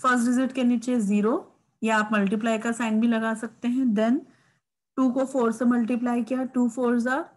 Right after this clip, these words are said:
एट, टू को ज़ीरो से मल्टीप्लाई किया, ज़ीरो, टू को then थ्री से मल्टीप्लाई करेंगे,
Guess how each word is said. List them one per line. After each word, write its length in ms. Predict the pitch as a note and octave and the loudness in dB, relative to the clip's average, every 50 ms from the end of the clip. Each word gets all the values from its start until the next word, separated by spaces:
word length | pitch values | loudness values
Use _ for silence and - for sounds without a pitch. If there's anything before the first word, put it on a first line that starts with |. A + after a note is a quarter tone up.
| _ _ _ _ _ | _ _ _ _ _
एट, 340 | G3 F#3+ G3 A#3 - - - - _ _ _ _ _ _ _ _ _ _ _ _ _ _ _ | 0 0 2 0 -2 -4 -12 -20 _ _ _ _ _ _ _ _ _ _ _ _ _ _ _
टू 140 | - C4 C4 B3 | -2 0 0 0
को 140 | C4+ C4 | 0 0
ज़ीरो 320 | C4 A3 A#3 A#3+ A3+ A#3+ A#3+ | 2 2 2 2 2 2 0
से 120 | A#3+ C4+ | 0 0
मल्टीप्लाई 640 | B3 B3 B3 B3 A#3 A3 B3+ A#3 - B3+ B3 B3 B3 | 0 2 2 0 0 -2 -2 -2 -2 -2 0 0 -2
किया, 260 | G#3+ A#3+ B3 B3 A#3 G#3+ | -2 -2 -2 0 0 0
ज़ीरो, 420 | G3 F#3 G3+ G#3 G3 G3 A3 C4+ F4 - - _ _ _ _ _ _ _ _ _ _ _ _ _ | 0 0 0 0 2 2 0 -2 -4 -6 -14 _ _ _ _ _ _ _ _ _ _ _ _ _
टू 140 | - C4 C4 | -2 -2 -2
को 140 | B3+ C#4 C4+ | 0 0 0
then 280 | A#3 B3 B3 A#3+ A3 A3+ | 0 2 2 2 2 2
थ्री 160 | - B3+ C4 B3 | 2 0 2 2
से 120 | C#4 C4+ | 2 0
मल्टीप्लाई 560 | B3+ A#3+ A3+ A3 G#3+ A#3 G#3+ A#3 A3 G#3+ G#3+ | 0 0 0 0 -2 -2 -2 -2 0 0 0
करेंगे, 420 | G#3+ A3+ A3 A3 A3+ A3+ A#3+ C#4 | 0 -2 -2 0 0 0 0 -2